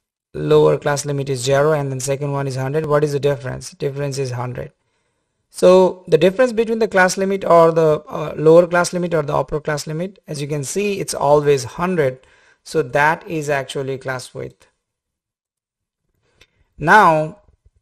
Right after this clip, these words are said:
identify the class midpoints. Midpoint means, uh, you need to find the class midpoint.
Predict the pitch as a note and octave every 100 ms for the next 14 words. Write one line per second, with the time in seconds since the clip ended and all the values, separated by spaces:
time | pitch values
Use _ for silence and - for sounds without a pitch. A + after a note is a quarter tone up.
0 | _ D3+ D#3+ G3 F#3+ G3+ F#3 E3 E3 E3
1 | D3+ D#3 E3+ - D#3 C#3+ B2+ C3 - -
2 | - C#3+ D#3 - E3 D#3+ D3+ D3+ D3 C#3+
3 | - C#3+ C3+ C3+ C3+ C#3+ C#3 C#3 C#3+ C3+
4 | C3+ C3 B2+ B2+ - _ _ _ _ _
5 | _ _ _ _ F3 F#3 D3+ C#3+ - -
6 | _ _ _ _ _ _ _ _ _ _
7 | _ C#3 C#3 D3+ C#3+ - - - - -